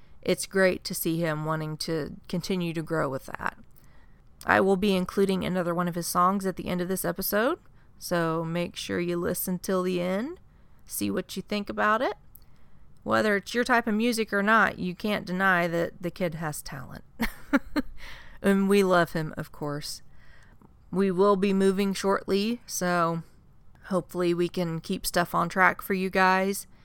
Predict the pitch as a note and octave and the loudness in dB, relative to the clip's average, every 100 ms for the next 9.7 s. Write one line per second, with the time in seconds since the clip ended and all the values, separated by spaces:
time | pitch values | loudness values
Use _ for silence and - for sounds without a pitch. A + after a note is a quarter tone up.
0 | - - - G3 - F#3 E3+ - F3+ E3+ | -20 -20 -4 -4 2 2 2 0 0 0
1 | - - G#3+ G#3 G3+ G#3 - - - - | -2 0 0 0 0 -2 -6 -16 -20 -20
2 | - - - F3+ F3+ F3 F3 E3+ F3+ F3 | -20 -20 -8 -6 -4 0 4 4 4 0
3 | F3 E3+ E3+ - - - - G3+ F#3+ - | -2 -2 -4 -8 -20 -20 0 6 6 6
4 | F#3 E3+ - B3+ B3+ B3+ C4 C4+ C4 C4 | 0 2 6 6 4 0 0 2 2 0
5 | - F#3 F3+ - G3 F#3+ F3+ F3 E3 E3+ | 0 -2 -2 0 0 2 2 2 0 -2
6 | F#3+ G#3+ A3 G#3+ A3 - - - - F3 | 0 2 4 2 0 -4 -16 -20 -4 0
7 | F3+ F#3 F#3+ F3 F3+ F3 F3 F3+ F3+ F3+ | 4 6 4 2 0 0 0 2 2 2
8 | F3 D#3+ - F3 E3 E3 E3 E3 E3 D#3 | -2 0 0 0 0 0 0 -2 -2 -6
9 | D#3 F3+ G3+ A3 - - | -4 2 2 2 -2 -8